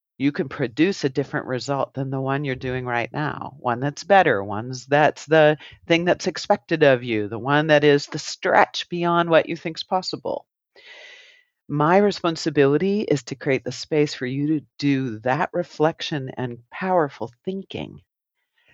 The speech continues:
I don't live in your day-to-day. You do.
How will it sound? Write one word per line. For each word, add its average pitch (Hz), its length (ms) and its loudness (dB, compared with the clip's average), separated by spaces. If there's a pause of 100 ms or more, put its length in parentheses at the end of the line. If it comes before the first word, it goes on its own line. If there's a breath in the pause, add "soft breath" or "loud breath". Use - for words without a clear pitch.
(180)
I 139 80 2
don't 151 240 4
live 151 300 6
in 180 160 0
your 160 220 0
day-to-day. 139 840 2
You 175 160 -4
do. - 260 0